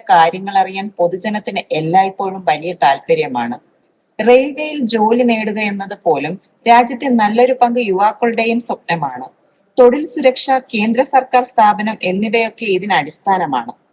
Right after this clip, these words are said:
റെയിൽവേയിൽ വിവിധ ജോലി ചെയ്യുന്നവരുടെ ശമ്പള സ്കെയിലിനെ കുറിച്ച് ആളുകൾക്കറിയാം. ട്രെയിൻ ഓടിക്കുന്ന ലോക്കോ പൈലറ്റിന് എത്ര രൂപ പ്രതിമാസം ലഭിക്കും എന്നത് വളരെ കൗതുകത്തോടെ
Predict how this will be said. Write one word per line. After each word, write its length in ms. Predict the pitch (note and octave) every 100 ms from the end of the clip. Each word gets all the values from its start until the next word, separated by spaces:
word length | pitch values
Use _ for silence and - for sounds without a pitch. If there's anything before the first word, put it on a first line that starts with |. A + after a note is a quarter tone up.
| _ _ _ _ _
റെയിൽവേയിൽ 680 | A3 B3+ C4+ C#4+ D4+ D4+ D4+
വിവിധ 360 | G#3 G#3+ A3 C4+
ജോലി 380 | A#3+ B3 B3 B3 -
ചെയ്യുന്നവരുടെ 640 | G3 G3 A#3 A3+ A3 A3
ശമ്പള 420 | - G#3 F#3+ A3 B3
സ്കെയിലിനെ 520 | B3+ A#3 G#3+ A3 A3
കുറിച്ച് 400 | - F3 D#3+ D#3+ - E3+
ആളുകൾക്കറിയാം. 760 | F#3 G3 G3+ F#3 D3+ C3+ B2 - _ _ -
ട്രെയിൻ 300 | B3 C4 C#4+
ഓടിക്കുന്ന 460 | C#4+ C4 C4 C4 C4
ലോക്കോ 400 | G#3 F3 F3+ B3
പൈലറ്റിന് 680 | B3 G#3 F#3+ F3 D3 C#3 F3 A3 _ _ _ _
എത്ര 300 | A3+ C4 D4+ D4+
രൂപ 280 | C#4+ C4+
പ്രതിമാസം 680 | C#4 A#3 G#3 A3 A#3 A#3 C#4
ലഭിക്കും 460 | A3 F3+ D#3 B3 B3 -
എന്നത് 300 | G3 G#3 G#3+
വളരെ 360 | F#3 F3 G#3+ A#3
കൗതുകത്തോടെ 760 | G#3+ F#3 F#3 G#3+ A#3 A#3 A3+